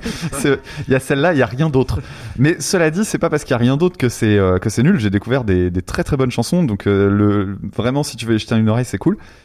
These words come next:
Euh, et du coup, j'ai regardé aussi la carrière de Patti LaBelle parce que, effectivement, elle, elle a vraiment continué. Les autres, il y en a une qui est devenue, euh, chanteuse de sessions de studio, et cetera.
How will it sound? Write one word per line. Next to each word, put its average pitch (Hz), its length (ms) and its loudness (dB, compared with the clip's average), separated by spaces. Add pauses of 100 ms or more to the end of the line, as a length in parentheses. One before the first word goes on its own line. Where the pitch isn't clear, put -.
(320)
Euh, 104 380 4
et 127 120 4
du 123 120 -2
coup, 226 120 4
j'ai 135 160 4
regardé 110 260 0
aussi 190 260 0
la 110 160 2
carrière 113 280 0
de 107 80 2
Patti 101 260 -2
LaBelle 180 280 0
parce - 180 -6
que, 90 240 2
effectivement, 110 480 0
elle, 127 200 0
elle 92 120 4
a 95 60 2
vraiment 131 280 -2
continué. 143 460 -2
Les 127 180 0
autres, 127 260 0
il 107 60 0
y 107 60 0
en 107 40 2
a 107 60 2
une 113 100 2
qui 110 120 -2
est - 20 -6
devenue, 104 340 0
euh, 98 140 2
chanteuse 101 420 -4
de 90 400 0
sessions 95 320 -6
de 87 80 -4
studio, 101 400 0
et 104 80 2
cetera. 113 300 -4